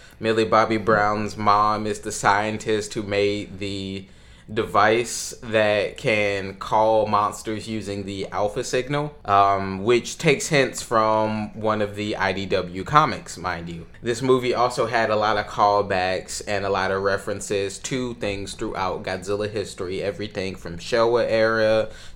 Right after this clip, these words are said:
to the original movie to Heisei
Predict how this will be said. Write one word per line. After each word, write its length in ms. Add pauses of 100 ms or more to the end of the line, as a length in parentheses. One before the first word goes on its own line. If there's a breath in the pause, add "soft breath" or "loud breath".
to 340
the 260
original 560
movie 640 (140 loud breath)
to 180
Heisei 840